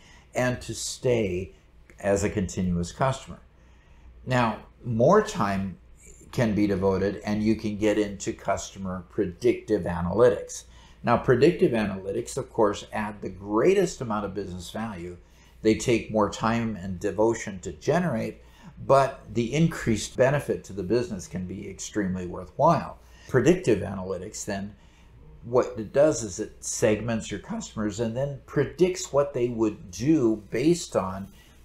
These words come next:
different scenarios that can be offered. Different product lines, different improvement to your current product lines, different marketing to various areas or segments of your customer population.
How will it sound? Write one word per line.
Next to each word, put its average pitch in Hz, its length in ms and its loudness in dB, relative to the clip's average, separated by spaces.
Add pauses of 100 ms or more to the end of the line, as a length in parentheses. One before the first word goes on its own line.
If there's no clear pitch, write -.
(140)
different 135 400 4
scenarios 104 840 0
that 85 140 -14
can 92 180 -6
be 92 140 -8
offered. 127 440 -4 (340)
Different 92 340 0
product 110 480 6
lines, 85 380 -2
different 107 320 0
improvement 107 600 -6
to 98 80 -14
your 90 120 -8
current 139 400 -6
product 95 400 2
lines, 87 440 -8 (420)
different 120 460 2
marketing 104 1000 -2
to 107 420 0
various 104 540 4 (120)
areas 104 500 4
or 87 100 -8
segments 98 640 -2
of 92 160 -8
your 90 80 -10
customer 90 480 -10
population. 90 720 -4